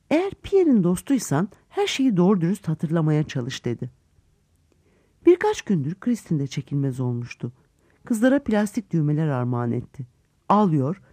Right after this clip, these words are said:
hepsini sevdiğini söylüyordu. Aynı akşam Varya'ya saldırdı, bir kutu pudra çalmakla suçladı ve kızı dövdü. Sonra pudra kutusunu odasında buldu.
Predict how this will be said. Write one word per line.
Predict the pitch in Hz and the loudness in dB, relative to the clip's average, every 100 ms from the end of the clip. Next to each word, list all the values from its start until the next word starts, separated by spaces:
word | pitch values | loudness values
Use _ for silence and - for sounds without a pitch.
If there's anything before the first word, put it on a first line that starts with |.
| _ | _
hepsini | - 330 - 294 | -6 -4 0 0
sevdiğini | - 233 180 190 175 | 2 -2 0 0 -2
söylüyordu. | - 127 120 123 120 120 131 - _ _ _ _ _ _ _ | -2 -6 -4 -4 -6 -8 -12 -14 _ _ _ _ _ _ _
Aynı | - 415 403 | 2 4 4
akşam | 285 - 285 262 | 2 0 2 4
Varya'ya | 240 170 127 131 | 4 4 0 -2
saldırdı, | - 135 131 127 123 285 - _ _ | -4 -4 -4 -4 -2 -4 -4 _ _
bir | 285 | 0
kutu | 277 196 208 | 0 -4 -2
pudra | - 165 175 | -2 0 -2
çalmakla | - 160 147 147 143 135 | -2 0 0 0 -4 -8
suçladı | - 143 - 156 233 | -8 -6 -4 -2 0
ve | 190 | -2
kızı | 185 143 147 | -2 -4 -2
dövdü. | 131 127 117 123 - _ _ _ _ _ | -2 -4 -6 -12 -16 _ _ _ _ _
Sonra | - 392 415 370 - _ - | -6 -2 0 -2 -6 _ -4
pudra | 320 285 254 | 0 2 0
kutusunu | - - 214 214 | -4 -6 -2 2
odasında | 185 165 - 160 143 | 4 2 0 0 0
buldu. | 127 123 127 | -4 -6 -8